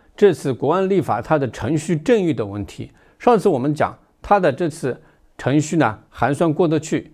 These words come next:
但实际上呢它完全违反了程序正义。第一呢，根据香港的基本法，除了啊国防、外交还有国家主权的符号之外的法律呢，全都由香港地区来制定。那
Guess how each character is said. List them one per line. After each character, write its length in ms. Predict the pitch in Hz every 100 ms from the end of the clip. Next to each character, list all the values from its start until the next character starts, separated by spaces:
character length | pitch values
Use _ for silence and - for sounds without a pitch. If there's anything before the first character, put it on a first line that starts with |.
| _
但 160 | - 151
实 160 | 131 165
际 140 | 220
上 140 | 175
呢 100 | 131
它 160 | 110 143
完 240 | 131 117 170
全 160 | 160 117
违 160 | 113
反 200 | 151 117
了 140 | 101 113
程 260 | - 110
序 140 | 120 143
正 240 | 135 139
义。 220 | 143 - _ _ _ _ _
第 180 | 208 208
一 40 |
呢， 200 | 214 139 - _ _ _ _
根 200 | 202 196
据 140 | 190
香 300 | 165 202 202
港 180 | 160 104
的 100 | 113
基 200 | 120 -
本 200 | 190 170
法， 260 | 160 - - _ _ _ _ _ _ _
除 280 | - - 165
了 200 | 214 - -
啊 260 | - 117 127 -
国 260 | - 165
防、 320 | 170 131 160 156 _ _ -
外 200 | 175 160
交 300 | 147 160 -
还 240 | - 131
有 100 | 139
国 180 | 131 131
家 140 | 151
主 160 | 143 113
权 180 | 101 123
的 80 | 131
符 220 | - 175
号 180 | 175 135
之 140 | 180
外 100 | 165
的 80 | 131
法 220 | 110 -
律 140 | 110
呢， 140 | 117 104 - _
全 180 | - 123
都 120 | 151
由 120 | 135
香 320 | 123 - 185
港 200 | 175 98
地 180 | 98 147
区 220 | 127 -
来 180 | 123 104
制 220 | 117 -
定。 200 | 135 139 - _ _ _ -
那 340 | 202 170 143